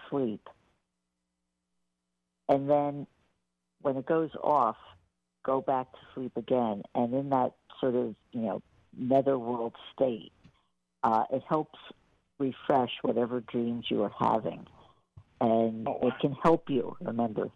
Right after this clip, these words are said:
Speaker 1: the dream. It's, it's one possible way to do it. Uh, and, uh, the other question was about, I'm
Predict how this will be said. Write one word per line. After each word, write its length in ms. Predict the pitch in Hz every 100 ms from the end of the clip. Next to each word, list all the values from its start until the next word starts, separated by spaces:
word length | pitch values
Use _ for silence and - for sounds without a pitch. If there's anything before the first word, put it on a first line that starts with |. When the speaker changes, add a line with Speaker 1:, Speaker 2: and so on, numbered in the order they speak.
| -
Speaker 1:
the 60 |
dream. 400 | 110 107 101 - - _ _ _ _ _ -
It's, 140 | 113 -
it's 180 | 110 -
one 180 | 127 120
possible 500 | - 135 - - 117
way 180 | 113
to 120 | 101 - -
do 140 | 90
it. 140 | - - - - - _ -
Uh, 280 | 123 107 110 - -
and, 420 | 131 127 123 127 _ _ _ _ _ _ -
uh, 260 | 127 120 117 -
the 80 |
other 120 | 156 165
question 440 | - 160 - 151
was 120 | 143 131
about, 540 | 131 127 123 120 117 _
I'm 100 | 120